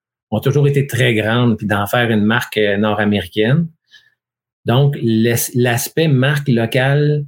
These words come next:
québécoise n'a jamais été utilisé. La première fois qu'on a vraiment utilisé ça, c'est l'année dernière, dans la crise de covid. Quand on reparlera de la covid, là, mais ça a été la, vraiment la première fois où on a dit, « OK, mais là, là, c'est une crise majeure, force majeure, on va dire qu'on est d'ici, puis on est l'énergie bio du Québec. »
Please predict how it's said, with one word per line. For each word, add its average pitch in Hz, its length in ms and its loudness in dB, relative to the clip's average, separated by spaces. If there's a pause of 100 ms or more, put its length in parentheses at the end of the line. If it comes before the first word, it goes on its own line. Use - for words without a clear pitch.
québécoise 127 560 0
n'a 110 140 2
jamais 123 420 0
été 139 160 -2
utilisé. 117 500 0
La 131 120 0
première 185 300 0
fois 240 120 -2
qu'on 151 160 2
a 131 40 2
vraiment 139 280 0
utilisé 135 420 0
ça, 226 300 -4 (600)
c'est - 180 -2
l'année 143 300 2
dernière, 143 760 0
dans 127 140 0
la 131 140 2
crise 135 260 0
de 120 100 -2
covid. 110 360 0 (100)
Quand 127 120 0
on - 20 0
reparlera 135 420 -2
de 151 60 -2
la 131 80 0
covid, 143 320 0
là, 175 100 -2
mais 135 60 2
ça 139 100 -2
a 120 40 2
été 151 100 -2
la, 131 100 0
vraiment 147 320 0
la 151 100 0
première 143 320 0
fois 175 160 0
où 160 60 0
on 139 60 2
a 120 80 2
dit, « 127 160 0
OK, 123 80 -4
mais 110 160 0
là, 143 240 2
là, 120 200 0 (340)
c'est 127 100 -2
une 113 40 -2
crise 151 320 2
majeure, 143 560 2
force 170 220 -2
majeure, 139 460 0
on 127 80 0
va 120 100 -2
dire 143 240 0
qu'on 131 140 0
est 123 80 0
d'ici, 139 440 0
puis 135 100 -2
on 110 100 0
est 117 40 2
l'énergie 127 440 2
bio 123 280 0
du 127 120 -2
Québec. » 127 400 0